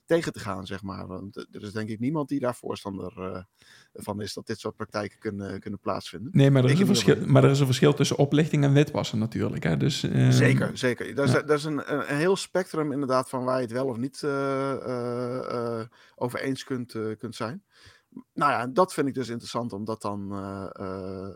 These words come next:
Speaker 1: want ik heb, ik, ik zie ook wel dat het, dat het allemaal niet zo zwart-wit is, zeg maar, in de, in de praktijk. Eh, dat,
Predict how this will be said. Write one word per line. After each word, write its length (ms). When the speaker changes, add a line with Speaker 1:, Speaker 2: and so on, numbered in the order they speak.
Speaker 1:
want 160
ik 100
heb, 280
ik, 200
ik 180
zie 260
ook 160
wel 240
dat 180
het, 200
dat 120
het 80
allemaal 200
niet 80
zo 100
zwart-wit 420
is, 100
zeg 140
maar, 280
in 120
de, 340
in 80
de 100
praktijk. 520
Eh, 200
dat, 160